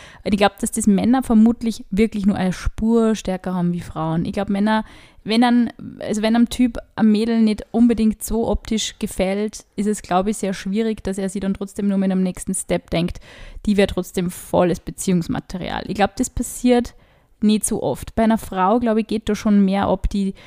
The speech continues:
die denkt, me-, weil wir einfach also sozialisiert sind, dass wir immer zehn Schritte vorausdenken.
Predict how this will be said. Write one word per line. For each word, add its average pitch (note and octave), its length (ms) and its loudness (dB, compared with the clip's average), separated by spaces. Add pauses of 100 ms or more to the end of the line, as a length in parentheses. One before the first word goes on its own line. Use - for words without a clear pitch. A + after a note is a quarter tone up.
(200)
die G3+ 80 -14
denkt, - 680 0 (560)
me-, G3+ 220 0
weil G#3+ 160 0
wir G#3+ 80 4
einfach G#3+ 240 0
also A3 220 0
sozialisiert A3 920 -2
sind, E3 440 0
dass G3 100 0
wir G3+ 280 2 (100)
immer A#3 300 6
zehn G#3 200 0
Schritte G#3 320 -4
vorausdenken. G3 1120 0